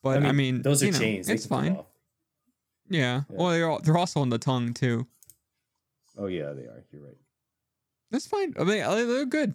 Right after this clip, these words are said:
Speaker 1: I
Speaker 2: Yeah.
Speaker 1: like Pokemon.
Speaker 2: Yeah.
Speaker 1: I like these. I'd probably get 'em and then wear 'em, like, once every two months or
Speaker 2: Decent little
Speaker 1: something.
Speaker 2: collab. I think I'd prefer still the Converse Pokemon that came out.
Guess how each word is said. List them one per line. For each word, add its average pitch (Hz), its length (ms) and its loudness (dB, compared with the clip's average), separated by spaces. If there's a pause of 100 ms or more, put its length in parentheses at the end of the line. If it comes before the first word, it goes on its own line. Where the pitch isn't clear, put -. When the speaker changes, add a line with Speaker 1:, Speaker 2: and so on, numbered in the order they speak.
(100)
Speaker 1:
I 147 80 -2
Speaker 2:
Yeah. 147 60 2
Speaker 1:
like 175 160 -2
Pokemon. 175 440 0
Speaker 2:
Yeah. 143 60 0
Speaker 1:
I - 20 0
like 147 240 -2
these. 147 260 2
I'd 123 140 0
probably 135 240 0
get 127 180 0
'em 135 100 2
and 127 80 2
then 123 200 2
wear 120 160 2
'em, 123 100 0
like, 120 200 -2
once 120 400 -2
every 120 200 -2
two 123 280 -6
months 123 280 -2
or 135 40 -2
Speaker 2:
Decent 135 220 2
little 123 200 2
Speaker 1:
something. 110 100 -2
Speaker 2:
collab. 104 140 0
I 127 120 2
think 143 180 0
I'd 139 120 4
prefer 131 340 0
still 113 260 -2
the 104 100 -2
Converse 98 720 -8 (100)
Pokemon 95 380 -6
that 85 80 -12
came 85 220 -14
out. 80 220 -12